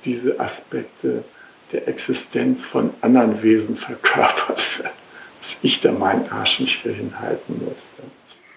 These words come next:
<clears throat> Das ist schön, aber ich bin mir bewusst, dass es zum Leben dazugehört und dass wir das Leben nur in seiner Ganzheit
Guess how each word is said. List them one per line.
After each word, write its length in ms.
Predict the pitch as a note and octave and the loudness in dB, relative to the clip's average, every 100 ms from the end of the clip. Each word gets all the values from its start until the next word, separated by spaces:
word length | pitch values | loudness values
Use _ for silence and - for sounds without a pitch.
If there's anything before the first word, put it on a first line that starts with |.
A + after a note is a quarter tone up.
| - _ - _ _ _ _ | -20 _ -20 _ _ _ _
<clears throat> 500 | - G3 E3+ A#2 E2 - _ _ | 4 6 6 4 0 -8 _ _
Das 220 | A#2+ B2+ | -4 -4
ist 260 | A#2+ A#2+ - | -4 -6 -4
schön, 420 | - B2+ D3 F3 - _ _ | 0 2 2 0 -10 _ _
aber 600 | - C3+ D#3 G3 C#4 - - _ _ _ | 2 4 6 4 2 -4 -16 _ _ _
ich 260 | B2+ G#2 - | -10 -10 -4
bin 260 | B2+ B2 | 0 0
mir 140 | A#2 G#2+ | 0 -2
bewusst, 480 | A2 G#2 G#2+ E3+ E3+ - - _ _ _ _ _ _ | -4 -4 4 4 2 -8 -20 _ _ _ _ _ _
dass 220 | - - D3 - | 0 2 2 0
es 100 | C#3+ - - | -4 -4 -2
zum 200 | C3+ A#2+ | 0 2
Leben 440 | G#2 B2 C3 C3 | 4 6 6 6
dazugehört 800 | A#2 - - A#2+ - A#2 A2+ - - - - _ | 2 0 -4 -6 -2 -2 -4 -8 -14 -20 -20 _
und 220 | B2 G#2+ | -14 -2
dass 240 | D#3 D#3 - | 2 2 0
wir 160 | C#3+ | 0
das 240 | B2+ - - | 2 2 0
Leben 480 | C3 C3 B2+ A2+ A#2 | 4 4 4 0 0
nur 340 | F3+ B3 - | 4 6 4
in 200 | F3+ D3+ | 2 0
seiner 320 | B2+ A#2+ A#2+ | 0 2 0
Ganzheit 720 | - G#2+ A2+ C3 - - - | 0 0 2 0 -2 -6 -6